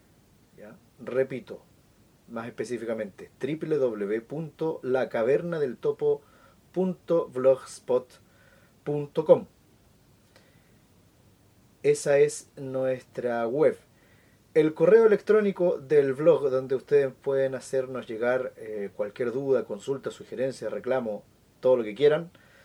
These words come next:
es la caverna del topo arroba gmail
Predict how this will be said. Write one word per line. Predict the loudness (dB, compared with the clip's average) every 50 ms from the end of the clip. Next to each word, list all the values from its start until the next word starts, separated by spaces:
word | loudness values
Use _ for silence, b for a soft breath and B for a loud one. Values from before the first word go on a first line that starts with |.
| b b b b b b b b b b b _ _ _ _ _ _ 2
es | 2 2 2 2 -4 -12 -14 -16 _ _ _ _ _ _ _ -4
la | 0 2 4 4 4 4
caverna | 4 4 6 8 10 10 10 8 6 0 2 2
del | 2 0 -2
topo | -6 _ 0 0 0 2 2 0 0 0 -4 _ _ _ _ _ _ -20 -20 -20 -14 _ 0
arroba | 2 2 2 2 2 2 2 2 2 0 -2 -4 -6 -10 _ _ _ _ _ _ _ _ _ _ -16 -14 -6 0
gmail | 2 2 2 2 0 0 0 -2 -4 -8 -10